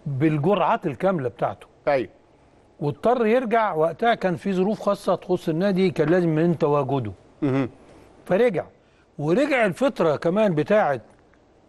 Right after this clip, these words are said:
Speaker 1: ال-، النظام الأساسي للنادي.
Speaker 2: اللائحة، آه.
Speaker 1: آه، اللائحة خدت مجهود كبير جدًا وجولات
Speaker 2: صحيح.
Speaker 1: مكوكية ومجهود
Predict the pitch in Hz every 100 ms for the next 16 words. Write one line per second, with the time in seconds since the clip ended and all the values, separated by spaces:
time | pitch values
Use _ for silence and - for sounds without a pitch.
0 | _ - 151 127 117 113 110 110 107 110
1 | 113 113 123 120 127 123 135 214 190 147
2 | - 208 170 139 147 190 214 233 - -
3 | - 117 131 135 - 147 135 139 123 123
4 | 131 202 196 226 233 - - 190 247 226
5 | 185 165 143 220 - 180 214 170 202 190
6 | 196 233 180 151 156 156 202 226 170 156
7 | - 135 185 233 226 240 214 170 151 143
8 | 143 175